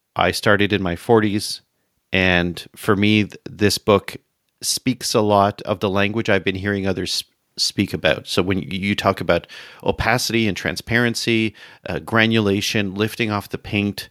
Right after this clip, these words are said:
you know, the, the harmony of colors. So when you talk about limited palette, it's a limited palette for that piece. It doesn't mean you have to walk around with six colors or three colors.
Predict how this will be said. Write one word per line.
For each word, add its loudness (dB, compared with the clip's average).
you -10
know, -2
the, -8
the 0
harmony 2
of 0
colors. 0
So -4
when -2
you -8
talk -4
about 0
limited -2
palette, 0
it's -10
a -4
limited -2
palette 0
for 2
that 0
piece. -6
It -12
doesn't 2
mean -4
you 0
have -2
to -2
walk 0
around 2
with -10
six -6
colors 2
or -4
three -6
colors. -2